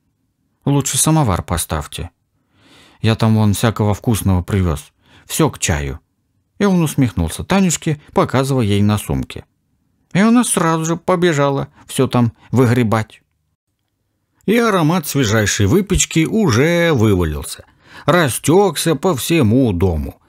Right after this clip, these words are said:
заставив девчушку, девчушку активно крутить носом и внимательно поглядывать на их. "Ну, где ваша чая?" И моментально соскочив с его колен, Танюшка подскочила к лавке и, кряхтя от натуги,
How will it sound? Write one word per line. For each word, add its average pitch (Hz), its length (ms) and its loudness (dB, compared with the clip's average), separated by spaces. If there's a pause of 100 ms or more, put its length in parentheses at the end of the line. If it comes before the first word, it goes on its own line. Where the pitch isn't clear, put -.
(180)
заставив 110 560 0
девчушку, 98 640 -2
девчушку 117 840 -2
активно 202 640 -2
крутить 135 480 0
носом 180 560 0 (180)
и 233 80 0
внимательно 165 640 2
поглядывать 95 720 0
на 104 140 4
их. 98 360 -2 (260)
"Ну, 147 300 2 (560)
где 165 200 2
ваша 151 500 -2 (340)
чая?" 151 520 0 (760)
И 151 100 2
моментально 139 520 4
соскочив 104 520 0
с - 80 -6
его 92 180 0
колен, 185 320 2
Танюшка 214 420 2
подскочила 98 520 -4
к - 100 -6
лавке 175 360 -2
и, 143 180 -4
кряхтя 92 440 -2
от - 100 -8
натуги, 175 560 0